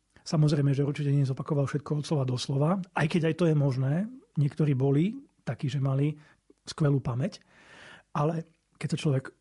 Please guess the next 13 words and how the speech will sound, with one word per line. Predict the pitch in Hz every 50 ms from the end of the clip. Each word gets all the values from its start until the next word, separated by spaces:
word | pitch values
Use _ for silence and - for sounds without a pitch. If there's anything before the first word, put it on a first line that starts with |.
| _ _ -
mnoho | 156 139 151 156 156
razy | 143 143 127 135 -
uvoľní | - 185 170 190 185 160 151 139
od | 139 -
toho | 156 139 135 -
textu | 160 135 - - -
a | 147 123
sleduje | - 156 143 135 143 139
tú | 143 151
základnú | 120 139 139 131 - 160 143 143 135
líniu, | 131 135 135 147 156 160 165 170 175 190 247 - - _ _ - - _ _ _ _ _
tak | - 151 127 - - - - - - _ _ _ _ _ _ _
táto | - 135 139 151 - - 175 165 180 180 175